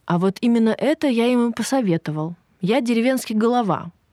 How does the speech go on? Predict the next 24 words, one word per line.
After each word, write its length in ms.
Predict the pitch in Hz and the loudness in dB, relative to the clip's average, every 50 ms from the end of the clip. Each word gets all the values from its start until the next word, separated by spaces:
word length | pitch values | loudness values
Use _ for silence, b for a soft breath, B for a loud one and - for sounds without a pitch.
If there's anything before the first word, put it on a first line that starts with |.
| _ - | _ -4
Моя 260 | 180 170 170 180 185 | 0 2 2 2 2
задача — 400 | 180 190 190 202 277 311 - 240 | 2 2 2 2 2 0 2 2
оберегать 580 | 202 185 180 180 180 180 175 247 262 269 - - | 2 2 2 2 2 2 2 2 0 0 -2 -2
нравы 420 | 214 202 190 185 214 262 254 233 | 0 2 2 4 2 2 2 2
нашей 300 | 208 202 214 208 - 214 | 2 2 0 0 0 0
деревни. 640 | 202 185 202 208 196 180 151 156 156 139 - - _ b b b b b b | 0 2 2 2 2 2 0 -2 -4 -8 -10 -12 _ b b b b b b
В 120 | b - - | b -12 -4
первую 380 | - 254 294 302 269 233 214 | -2 0 0 2 2 2 2
очередь, 520 | 190 170 156 - - 165 165 - - - - | 2 2 -2 -4 -6 -10 -10 -12 -14 -12 -8
добродетель 720 | 180 170 180 170 175 170 160 156 151 214 254 - - 214 190 | -2 0 0 2 2 0 -2 -2 -2 -2 -2 0 0 0 0
наших 400 | 170 165 170 - - 180 175 185 | 2 0 0 -2 -2 -2 -2 -2
женщин. 580 | 170 165 160 156 165 - - - - - 190 b b b b b b b b b | -2 -2 -4 -4 -4 -8 -8 -10 -10 -12 -12 b b b b b b b b b
Поэтому 340 | 175 185 208 - 220 202 185 | 0 0 0 2 2 2 2
я 140 | 196 285 320 | 2 2 0
посоветовал 720 | - 247 - - 185 196 220 214 - 202 185 180 185 185 - | 0 -2 -2 0 0 2 2 0 0 0 0 2 0 0 0
Гавинду 560 | 185 190 180 175 185 262 320 302 226 196 180 | 0 0 2 2 2 0 0 0 2 0 0
взять 280 | 165 - 202 202 - | 0 2 0 0 0
канистру 460 | - - 180 185 196 - - - 185 - | -2 0 0 2 2 0 -2 -4 -8 -6
керосина 600 | - - 175 175 165 - - - 285 294 285 226 | -2 -2 -2 -2 -2 -4 -2 -2 -2 0 0 0
и 220 | 185 - 190 185 | 0 0 -2 -4
преподать 580 | 170 - 185 185 - 180 170 175 233 262 269 - | 0 0 0 0 0 0 -2 0 0 0 -2 -2
этому 380 | - 190 185 - 190 180 180 180 | -4 -6 -2 0 2 2 2 2
малому 480 | 180 185 196 240 240 220 208 208 208 - | 2 2 2 2 2 2 2 0 0 0
урок, 500 | 214 247 254 240 190 147 - - - | -2 0 0 0 0 -2 -4 -10 -18